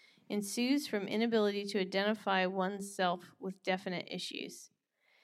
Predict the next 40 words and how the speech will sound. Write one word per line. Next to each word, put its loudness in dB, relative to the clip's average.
These -2
are 4
hard 6
to 2
find 0
and 0
locate 2
in -4
the 0
vast 0
complexities -4
of -10
current -10
life. -4
When 0
traditional 0
war 4
cries 0
have -12
lost 2
their -4
import -2
in -8
practical -2
policies 0
which -6
are -2
consonant -4
with -8
them, -10
they 2
are 4
readily 4
dismissed -4
as -6
bunk. -6
Only 2
habit 2
and -6
tradition, -4